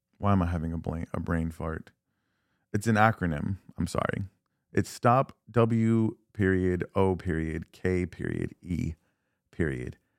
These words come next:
Act. And woke, according to this, stands for Stop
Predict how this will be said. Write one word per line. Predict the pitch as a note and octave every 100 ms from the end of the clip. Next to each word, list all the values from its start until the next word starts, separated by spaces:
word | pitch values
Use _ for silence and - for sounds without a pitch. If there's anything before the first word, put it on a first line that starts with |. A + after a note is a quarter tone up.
| _ _
Act. | F2 C#2 - - -
And | F#2+ F2 F2+ -
woke, | F#2 A2 C3 A2+ - _ _ _ _ _ _ _ -
according | - G2+ F2+ F2+
to |
this, | F2+ G2 -
stands | - F#2 F2+
for | - E2+
Stop | - - G#2 A#2 -